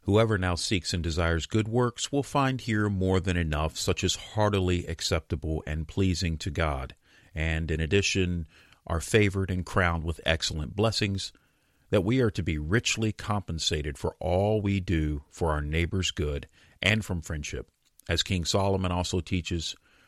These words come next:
Proverbs nineteen seventeen. "He that hath pity upon the poor lendeth unto the Lord, and that which he hath given will he pay him again."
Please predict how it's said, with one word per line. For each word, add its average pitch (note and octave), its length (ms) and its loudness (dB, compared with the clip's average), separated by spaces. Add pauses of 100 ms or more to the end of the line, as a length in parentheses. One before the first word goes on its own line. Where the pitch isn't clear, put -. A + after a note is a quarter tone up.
(140)
Proverbs E2 400 0
nineteen E2+ 360 -2
seventeen. C#2+ 680 -4 (840)
"He A2 140 4
that G2 140 2
hath F#2 260 2
pity G2+ 240 0
upon F#2+ 300 -2
the E2 80 -4
poor F#2 480 0 (120)
lendeth F2+ 520 0
unto E2+ 200 -2
the E2 120 -2
Lord, D2 400 -4 (580)
and D#2+ 160 -2
that F2 160 -2
which F2 160 -4
he F#2 140 0
hath D2+ 260 -4
given F#2+ 440 2 (380)
will D#2+ 180 -2
he D#2+ 140 -2
pay E2+ 300 0
him D#2+ 220 -2
again." C2+ 400 -6